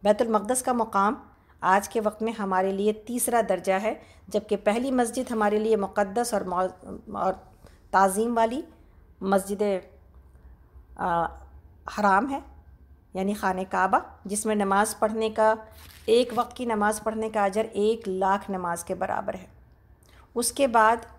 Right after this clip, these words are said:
मस्जिद, अ, नबवी, जिसमें नमाज़ पढ़ने का अजर पाँच सौ नमाज पढ़ने के जैसा है। बाज़ औक़ात उम्मत ने इसको बढ़ा के पचास हज़ार कर दिया है,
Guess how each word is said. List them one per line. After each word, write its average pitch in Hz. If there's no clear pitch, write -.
मस्जिद, 214
अ, -
नबवी, 196
जिसमें 226
नमाज़ 208
पढ़ने 214
का 214
अजर 202
पाँच 214
सौ 233
नमाज 196
पढ़ने 190
के 185
जैसा 170
है। 185
बाज़ 202
औक़ात 226
उम्मत 214
ने 233
इसको 226
बढ़ा 208
के 214
पचास 196
हज़ार 180
कर 165
दिया 151
है, -